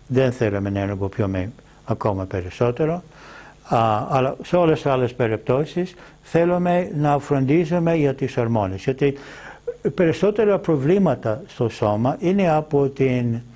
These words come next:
αδράνεια των επινεφριδίων, που γίνεται από λαθασμένα μηνύματα από το υποθάλαμος και απόφαση,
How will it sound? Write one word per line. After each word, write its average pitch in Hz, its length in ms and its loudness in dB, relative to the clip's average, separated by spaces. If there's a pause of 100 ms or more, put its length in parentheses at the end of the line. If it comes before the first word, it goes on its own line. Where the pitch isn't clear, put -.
(420)
αδράνεια 160 840 0 (120)
των 143 160 0
επινεφριδίων, 123 800 -2 (1300)
που 139 120 2
γίνεται 147 580 2
από 127 360 2
λαθασμένα 120 720 2
μηνύματα 107 800 0
από 110 300 0
το 110 100 -2
υποθάλαμος 104 720 0
και 104 120 -4
απόφαση, 110 800 -2